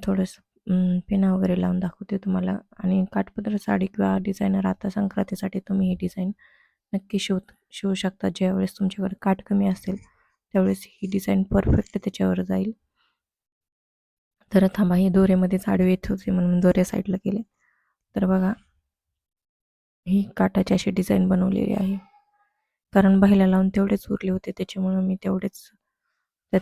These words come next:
ते ॲडजस्ट करून पाटील डिझाईन केली. तर हे ते बघा, बाहीला पण पोटली बटन बनवलेलं आहे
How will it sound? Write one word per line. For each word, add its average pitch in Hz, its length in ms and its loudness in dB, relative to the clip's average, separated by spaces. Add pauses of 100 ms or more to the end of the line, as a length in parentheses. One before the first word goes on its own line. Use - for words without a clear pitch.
(100)
ते 185 60 6
ॲडजस्ट 185 340 2
करून 185 440 0
पाटील 190 460 -2
डिझाईन 185 340 0
केली. 196 260 -2 (880)
तर 208 120 -2
हे 196 80 4
ते 190 180 2
बघा, 185 300 2 (880)
बाहीला 190 380 6
पण 190 180 0
पोटली 190 380 2
बटन 190 360 0
बनवलेलं 202 460 -2
आहे 196 220 -2